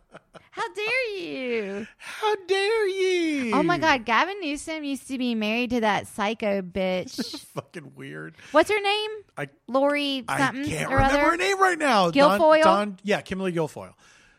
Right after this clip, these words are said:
Speaker 2: Don Junior's, uh,
Speaker 1: I feel sad about her, though,
Speaker 2: girlfriend.
Speaker 1: and I'll tell you why. I have a thing where really beautiful women, <laughs> like,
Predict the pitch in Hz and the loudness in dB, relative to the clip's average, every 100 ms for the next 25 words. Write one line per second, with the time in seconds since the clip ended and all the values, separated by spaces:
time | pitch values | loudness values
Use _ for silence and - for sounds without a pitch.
0 | _ 151 147 147 147 143 135 127 110 131 | _ -2 -2 -4 -8 -8 -6 -8 -8 -8
1 | 120 311 370 427 427 - 269 262 240 208 | -2 0 0 -2 -4 -2 -2 0 -2 -4
2 | 226 226 226 220 190 247 262 269 269 247 | -4 -4 -2 -4 -4 -4 -4 -6 -6 -6
3 | 226 196 165 - - _ _ _ - _ | -4 -6 -6 -10 -18 _ _ _ -20 _
4 | _ _ _ _ _ - 294 349 370 427 | _ _ _ _ _ 0 2 2 0 -2
5 | 440 - 285 285 294 294 294 - _ _ | -6 -6 -4 -4 -6 -6 -8 -12 _ _
6 | - 214 262 254 247 233 214 - _ _ | -10 -2 0 2 2 0 -4 -10 _ _
7 | _ _ _ _ - 233 247 269 269 208 | _ _ _ _ -4 2 2 4 0 0
8 | 226 233 247 226 240 240 226 196 - 208 | 0 2 0 -2 0 2 2 0 -2 -2
9 | 208 233 240 311 294 - 240 - 202 285 | 2 2 2 2 0 -2 -2 -2 -4 -10
10 | - _ - - - - - _ _ _ | -20 _ -20 -20 -20 -20 -20 _ _ _
11 | _ - - _ _ 233 240 220 190 | _ -20 -20 _ _ -2 0 0 -4